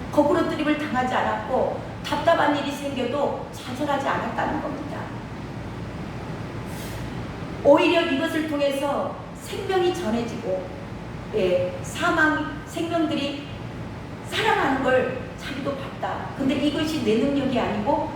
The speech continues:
예수 그리스도의 능력이더라. 그 얘기하는 겁니다. 결정적으로 우리 주님이요. 우리 주님이 이 땅에 오셔서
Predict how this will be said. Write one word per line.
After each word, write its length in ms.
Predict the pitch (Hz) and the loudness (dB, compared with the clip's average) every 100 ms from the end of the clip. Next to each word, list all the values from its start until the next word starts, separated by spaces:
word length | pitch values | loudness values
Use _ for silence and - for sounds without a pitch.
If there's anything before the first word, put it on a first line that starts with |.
| - 208 | -6 -2
예수 320 | 247 269 277 | 0 0 -2
그리스도의 440 | 220 233 - 254 233 | -2 -2 -4 -4 -4
능력이더라. 760 | 185 220 240 - - - - - - - - - - - - - | 0 4 4 2 -2 -2 -2 -6 -6 -8 -8 -8 -8 -8 -6 2
그 100 | 311 | 4
얘기하는 420 | 311 294 247 269 | 4 2 0 -2
겁니다. 340 | - - - - - - - - - - - - - - - - - - - - - - - - - - - - - - - - | -2 -4 -6 -6 -8 -8 -10 -8 -8 -8 -8 -8 -8 -8 -8 -6 -6 -6 -6 -6 -6 -6 -8 -8 -8 -6 -8 -6 -6 -6 -6 -6
결정적으로 1040 | - 277 277 311 311 294 277 269 247 - - - - - - - - - | 2 4 6 6 4 2 2 4 4 4 -2 -8 -10 -10 -12 -12 -12 -4
우리 260 | 294 330 311 | 2 2 2
주님이요. 720 | - 247 269 226 208 214 - - - - - - - - - - - - - - - - - - - - - - | -2 0 2 2 0 -2 -6 -8 -10 -10 -10 -10 -10 -8 -8 -8 -8 -8 -6 -6 -6 -6 -6 -6 -6 -6 -6 -2
우리 160 | 294 311 | 2 4
주님이 440 | 302 294 294 294 | 4 4 2 0
이 160 | 262 269 | -2 -2
땅에 200 | 262 262 | 0 2
오셔서 720 | 214 208 233 220 220 170 147 | 2 0 0 0 0 0 -2